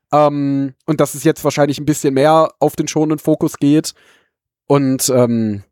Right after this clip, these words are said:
ja, kein Plan. Ist, ist nicht mein Ding, deswegen. Und an, äh, am Ende, wenn man mal so drüber nachdenkt, wie gesagt, ist der Aufhänger von, für so ein Fighting-Shonen von, "Oh, meine Schwester ist gestorben und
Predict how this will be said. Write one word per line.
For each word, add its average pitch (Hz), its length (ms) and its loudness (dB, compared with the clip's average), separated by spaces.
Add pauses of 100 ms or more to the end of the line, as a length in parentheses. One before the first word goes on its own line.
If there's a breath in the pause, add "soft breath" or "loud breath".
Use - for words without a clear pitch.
(160)
ja, 95 100 -4
kein 104 240 -8
Plan. 90 320 -6 (380)
Ist, - 260 -8
ist - 400 -8
nicht 143 160 0
mein 123 200 -2
Ding, 104 240 -6 (140)
deswegen. 107 520 -6 (280 loud breath)
Und - 200 -2
an, 180 160 -2
äh, 190 160 0
am 175 120 0
Ende, 196 280 0
wenn 170 100 0
man 165 140 0
mal 160 100 0
so 156 60 -4
drüber 147 240 -2
nachdenkt, 156 480 -2
wie 151 60 -8
gesagt, 147 280 -2
ist - 160 -10
der 135 120 -2
Aufhänger 143 440 -2
von, 139 380 -4 (240 soft breath)
für 220 260 2
so 190 140 2
ein 175 100 -2
Fighting-Shonen 160 720 0
von, 147 300 -2
"Oh, 170 260 0
meine 175 240 0
Schwester 175 480 -2
ist 160 200 -8
gestorben 151 720 0
und 160 480 -10